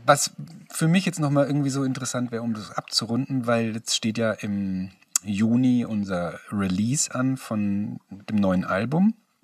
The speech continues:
Wofür schlägt dein Herz, also meinem neuen Album.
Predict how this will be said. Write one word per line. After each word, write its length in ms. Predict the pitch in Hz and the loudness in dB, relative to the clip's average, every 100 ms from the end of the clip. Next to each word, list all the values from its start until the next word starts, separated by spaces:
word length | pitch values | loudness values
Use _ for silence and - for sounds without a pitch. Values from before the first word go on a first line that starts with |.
| _ _ _ _ _ - | _ _ _ _ _ -4
Wofür 320 | 104 113 - | 2 2 2
schlägt 320 | 107 98 98 90 | 0 0 0 -2
dein 140 | 90 | -4
Herz, 300 | 90 98 - | -2 -4 -4
also 160 | 92 98 | -10 -10
meinem 280 | 98 110 | -6 -2
neuen 300 | 113 110 117 | -2 -2 -2
Album. 380 | 117 117 127 135 | -4 -4 -2 -4